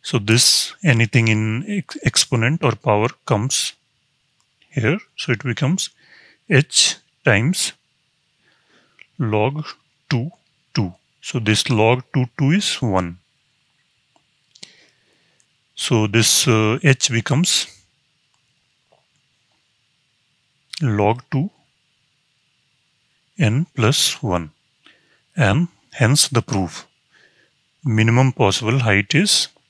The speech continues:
log two n plus one. Now the last property for this video, a binary tree with L leaves has at least log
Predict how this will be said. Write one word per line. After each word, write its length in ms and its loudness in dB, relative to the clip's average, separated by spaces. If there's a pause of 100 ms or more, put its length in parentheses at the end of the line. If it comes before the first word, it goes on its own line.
(160)
log 360 0 (100)
two 200 -4
n 200 -2
plus 400 -2
one. 240 -4 (1080)
Now 220 0
the 400 2
last 300 2
property 420 0
for 220 0
this 240 0
video, 380 0 (800)
a 60 2
binary 400 2
tree 240 2
with 360 -2 (180)
L 120 8
leaves 600 6 (240)
has 480 2 (100)
at 220 2
least 460 2 (800)
log 420 2